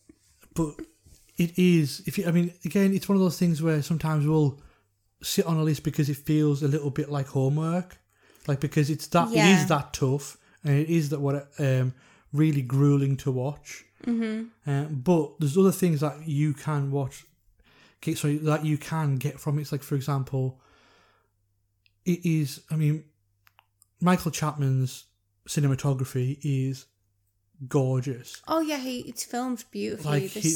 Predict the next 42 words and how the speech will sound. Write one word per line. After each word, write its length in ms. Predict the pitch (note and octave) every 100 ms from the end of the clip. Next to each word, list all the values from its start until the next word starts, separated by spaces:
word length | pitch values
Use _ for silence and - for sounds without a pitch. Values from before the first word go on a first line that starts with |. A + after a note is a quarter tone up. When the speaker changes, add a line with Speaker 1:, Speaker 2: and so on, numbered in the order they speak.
| D3+
Speaker 2:
scenes 300 | B3+ B3 A3 G3
are 20 |
just 640 | - G3 - - - - F3+
Speaker 1:
And 120 | F3
it's 140 | D#3+
like, 140 | E3+ E3+
it's 300 | F3+ F3+ E3
the 200 | E3+ D#3+
way 220 | G3 G3+
they 100 | F#3
use, 420 | E3 E3+ D#3+ C#3+
like, 160 | D3 C3
again, 320 | - C#3+ D3+
the 80 | C#3
boxing 360 | C3 F3 - C#3+
scenes, 480 | - B2+ B2 B2 -
it's 120 | C3+
great. 360 | - C3 B2 B2 - -
Speaker 2:
Mm-hmm. 380 | A#3+ A3+ A3 G#3+ - _ _ - - -
Speaker 1:
But 60 |
it's 140 | D#3+ -
even, 300 | F#3+ E3+ D3+
like, 320 | D3 C#3+ - _ _ _
how 160 | - D3+
they 120 | D3
use 220 | D3 C#3+
the 60 | C3
production 540 | C3+ C3 E3 - D#3
design. 400 | D3 D3 D3 D3
Like, 160 | C#3+ C3+
for 100 | D3
example, 440 | C3 C#3+ C3+ D3
like, 180 | C#3 C3+ - -
the, 120 | D3+
the 120 | C#3
size 480 | C3+ - F3 F#3 D#3
of 160 | D#3+ D3
the 120 | D3+
rings 640 | E3 F#3+ C3+ A#2 C3+ C#3+ - _ _ _ _ -
change 880 | - - F3 D#3+ B2 A#2 C3 B2+ - _ _ _ _ _ _ _ _ -
on 340 | D3+ D3 C#3+
sort 200 | C3 D#3+